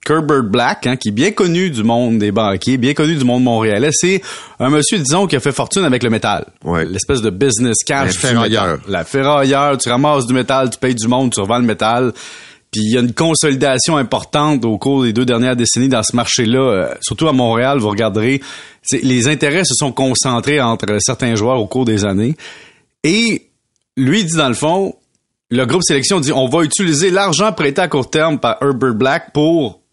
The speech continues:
Speaker 1: refinancer tout ça puis sauver la mise. Mais en même temps, un créancier, disons, euh, de dernier recours comme ça, euh, a deux objectifs. Un, faire une passe de cash, c'est-à-dire tu prêtes de l'argent à haut rendement.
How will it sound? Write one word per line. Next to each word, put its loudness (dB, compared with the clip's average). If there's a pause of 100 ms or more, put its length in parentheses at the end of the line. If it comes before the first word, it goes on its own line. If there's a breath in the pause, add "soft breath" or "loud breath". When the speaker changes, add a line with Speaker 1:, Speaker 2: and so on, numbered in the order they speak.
(160)
Speaker 1:
refinancer 0
tout -6
ça 0
puis -2
sauver 0
la 2
mise. -4 (680 loud breath)
Mais -2
en 0
même 0
temps, 0 (120)
un -2
créancier, 0
disons, -2
euh, -8
de -6
dernier 0
recours -2
comme -2
ça, 0 (520 loud breath)
euh, -6 (160)
a 2
deux 2
objectifs. -4
Un, 0
faire -2
une 0
passe 0
de 0
cash, -2
c'est-à-dire 0
tu -6
prêtes 0
de -6
l'argent -2
à -4
haut 2
rendement. 0